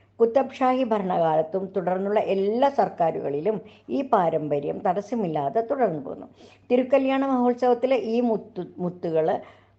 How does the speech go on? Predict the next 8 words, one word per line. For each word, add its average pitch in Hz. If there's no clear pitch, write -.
ഗോട്ടി 240
താളിംബ്രലിനൊപ്പം 190
ഉപയോഗിക്കുന്നു. 160
ഈ 269
വിവാഹ 170
ചടങ്ങിൽ 160
ഉപയോഗിക്കുന്ന 147
മംഗളസൂത്രമാലയില് 165